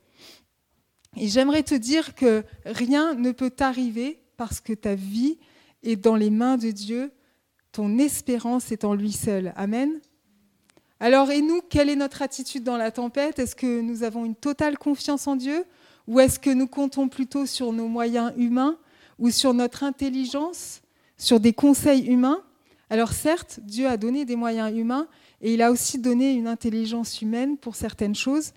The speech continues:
mais est-ce que tu mets premièrement ta confiance en Dieu ? Hein ? À nous de mettre premièrement notre confiance en Dieu. Le troisième aspect de l'attitude de Paul que j'aimerais souligner, c'est son discernement.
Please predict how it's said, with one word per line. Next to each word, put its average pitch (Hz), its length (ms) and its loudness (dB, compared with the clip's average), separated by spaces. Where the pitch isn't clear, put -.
mais 247 160 4
est-ce 294 200 2
que - 120 -2
tu - 240 -4
mets 254 180 2
premièrement 294 1000 2
ta 226 140 0
confiance 247 560 -2
en 220 100 -4
Dieu ? 208 260 -8
Hein ? 226 160 -6
À 214 140 2
nous 262 240 6
de 240 120 0
mettre 240 400 2
premièrement 240 580 4
notre 214 220 -2
confiance 226 420 -8
en 214 100 -8
Dieu. 196 220 -10
Le 254 140 4
troisième 349 480 4
aspect 302 420 2
de 254 120 4
l'attitude 247 500 0
de 233 100 -2
Paul 269 280 -2
que 233 100 -4
j'aimerais 214 540 -4
souligner, 254 560 -2
c'est 233 180 -8
son 214 220 -8
discernement. 220 760 -4